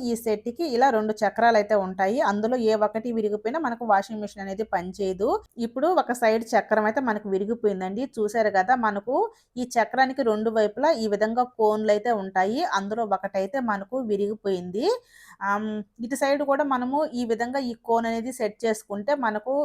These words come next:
ఈ వాషింగ్ మిషన్ అనేది మనకు వర్క్ అవుతుందండి. ఇప్పుడు దీన్ని ఎలా సెట్ చేసుకోవాలో చూపిస్తాను. మన ఇంట్లో నార్మల్గా ప్లాస్టిక్ స్పూన్స్ అయితే ఉంటాయి కదా, కొంచెం స్ట్రాంగ్గా ఉండే ప్లాస్టిక్ స్పూన్స్ అయితే కావాలండి. మనకు మిక్సీ జార్లోకి వాటిలోకి ఇస్తారు కదా,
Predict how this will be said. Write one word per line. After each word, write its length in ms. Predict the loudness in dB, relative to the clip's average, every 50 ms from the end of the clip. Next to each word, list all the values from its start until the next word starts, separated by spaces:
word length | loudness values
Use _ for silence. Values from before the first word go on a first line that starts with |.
| -2 -2
ఈ 100 | -4 0
వాషింగ్ 400 | 4 4 4 4 2 -2 -4 -6
మిషన్ 240 | -6 -6 -6 -6 -4
అనేది 200 | -4 -4 -4 -2 -4
మనకు 340 | -4 -4 -4 -2 0 2 2 2 0 -2 -4 _ _ _ _ _
వర్క్ 300 | 4 4 4 4 2 2
అవుతుందండి. 560 | 2 2 2 0 -4 -2 -2 -4 -2 -4 -4 -6 -6
ఇప్పుడు 200 | -8 -6 -6 -4
దీన్ని 240 | -4 -2 0 0 2 4
ఎలా 140 | 4 2 2
సెట్ 300 | 2 -2 -4 -2 -2 -2
చేసుకోవాలో 440 | -2 -2 -2 0 0 0 0 0 -2
చూపిస్తాను. 720 | -4 -6 -2 -2 -2 -4 -2 -2 -2 -2 -2 -2 -2 -2 -2 -2 -4 -8 _ _ _ _ 0
మన 160 | 0 0 2
ఇంట్లో 260 | 0 -2 0 2 2
నార్మల్గా 560 | 2 4 4 4 4 4 2 0 0 2 0 0
ప్లాస్టిక్ 520 | 0 2 4 4 4 2 0 -6 -8 -6 -6
స్పూన్స్ 400 | -8 -8 -8 -6 -6 -6 -4 -2 -4
అయితే 180 | -2 0 -2
ఉంటాయి 360 | -2 -2 0 2 2 2 2 2
కదా, 280 | 0 0 2 4 4 4 4 2 -2
కొంచెం 260 | -4 -6 -4 -4 -6 -8
స్ట్రాంగ్గా 560 | -8 -2 2 2 4 4 2 2 2 2 2
ఉండే 260 | 2 2 2 2 2 2
ప్లాస్టిక్ 540 | 2 2 2 2 2 2 -2 -8 -12 -12 -12
స్పూన్స్ 400 | -16 -10 _ -6 -6 -4 -4 -4
అయితే 180 | -4 -4 -4
కావాలండి. 600 | -2 2 2 4 4 4 4 4 2 0 0 0 0
మనకు 380 | 0 0 -2 -2 -2 -2 0 0 0 0 -2 -8 -18 -20 -12 _
మిక్సీ 340 | -4 -4 -4 -4 -4 -4 -4 2
జార్లోకి 480 | 4 4 4 6 4 0 0 2 2
వాటిలోకి 480 | 4 4 2 2 0 -2 -2 -2 -2 -4
ఇస్తారు 340 | -6 -2 0 0 0 2 2
కదా, 260 | 0 2 4 4